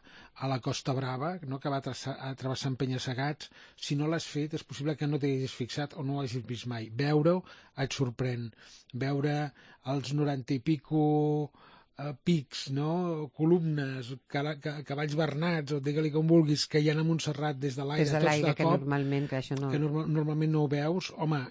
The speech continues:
Speaker 1: és, és impressionant, no? Veure des del pe-, el punt de vista de, de, d'algú que va en caiac, com vas fent caiac entre, entre penya-segats pel, pel Pallars, home, impressiona molt, no? I si no ho fas, no ho veus.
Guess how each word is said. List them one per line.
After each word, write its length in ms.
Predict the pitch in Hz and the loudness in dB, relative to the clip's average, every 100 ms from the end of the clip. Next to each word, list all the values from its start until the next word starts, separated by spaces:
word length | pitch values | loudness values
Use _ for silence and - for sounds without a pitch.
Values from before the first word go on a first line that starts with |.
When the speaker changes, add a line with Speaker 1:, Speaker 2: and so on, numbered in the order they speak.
| - | -4
Speaker 1:
és, 220 | 139 135 | -4 -2
és 240 | 151 143 143 | -2 0 0
impressionant, 720 | 147 147 131 143 143 123 110 104 | 0 0 -2 -2 -2 -6 -10 -10
no? 220 | 127 160 | -10 -8
Veure 380 | 135 135 139 143 139 139 | -8 -8 -6 -6 -8 -8
des 300 | 135 135 135 | -6 -4 -4
del 140 | 139 | -6
pe-, 160 | - 160 | -2 -4
el 240 | 170 160 | -4 -10
punt 240 | 135 147 139 | -10 -8 -4
de 80 | 139 | -4
vista 460 | 147 - 143 131 - - - - _ - | -4 -4 -4 -4 -8 -20 -20 -20 _ -6
de, 240 | 127 139 135 131 127 127 - - _ _ | -2 0 0 -2 -4 -6 -10 -20 _ _
de, 300 | 135 123 131 127 123 127 127 | -8 -4 -2 -4 -6 -8 -6
d'algú 240 | 135 135 | -2 -2
que 140 | 139 147 | -2 -2
va 60 | |
en 80 | 151 | -2
caiac, 460 | 143 139 147 151 127 | -4 -2 -2 -4 -4
com 140 | 135 | -6
vas 120 | 135 | -6
fent 220 | - 147 147 | -4 -4 -2
caiac 460 | - 139 143 139 139 | -2 -4 -4 -4 -6
entre, 300 | 131 143 143 | -6 -8 -8
entre 280 | 135 127 135 | -8 -8 -6
penya-segats 840 | 139 131 127 135 127 135 139 - - | -4 -4 -6 -6 -4 -6 -6 -12 -8
pel, 260 | 143 139 143 143 131 | -6 -4 -4 -6 -8
pel 200 | - 135 | -6 -6
Pallars, 500 | 127 135 131 147 147 - - _ | -4 -6 -6 -6 -8 -14 -20 _
home, 220 | 139 139 127 147 | -4 -4 -6 0
impressiona 640 | 147 143 131 117 131 131 123 | 2 2 0 0 0 0 -2
molt, 280 | 123 120 110 | -4 -4 -6
no? 200 | 107 131 | -8 -8
I 100 | 147 | -8
si 160 | - | -4
no 140 | 127 139 | -2 -4
ho 60 | |
fas, 280 | - 131 131 | -2 -4 0
no 140 | 151 139 | 2 2
ho 60 | |
veus. 200 | 131 127 | 2 -4